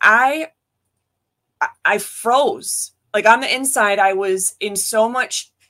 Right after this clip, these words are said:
terror that this sheriff's deputy was gonna come after me. For what? For walking on the sidewalk? I mean, if I can be arrested for serving as an attorney for people who were clearly not violating any state law whatsoever, um, violently arrested,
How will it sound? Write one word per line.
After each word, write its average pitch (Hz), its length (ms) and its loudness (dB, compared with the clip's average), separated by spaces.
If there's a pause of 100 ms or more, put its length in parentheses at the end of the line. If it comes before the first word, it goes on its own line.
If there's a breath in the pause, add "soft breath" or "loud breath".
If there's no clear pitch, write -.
terror 196 680 -4 (340 loud breath)
that 208 180 -8
this 233 500 -4 (200)
sheriff's 240 440 -4
deputy 226 440 0
was 180 200 -4
gonna 202 180 -4
come 214 260 -4
after 214 400 0
me. 165 220 -10
For 220 160 -2
what? 269 320 -2
For 180 80 -8
walking 190 360 -6
on 202 60 -6
the 196 60 -10
sidewalk? 214 680 -2 (320 soft breath)
I 226 60 0
mean, 240 160 -4
if 233 100 -4
I 240 120 6
can 285 160 -6
be 262 120 -2
arrested 214 540 0
for 196 320 -4
serving 226 380 -4
as 202 100 -2
an 196 60 -6
attorney 254 420 -8
for 208 140 -8
people 202 380 -8
who 196 160 -6
were 180 360 0 (340 soft breath)
clearly 359 380 2
not 285 240 2
violating 254 540 0
any 233 180 -6
state 226 300 -2
law 214 260 6
whatsoever, 214 880 -2 (460 soft breath)
um, 185 460 2 (440)
violently 233 580 2
arrested, 170 600 -4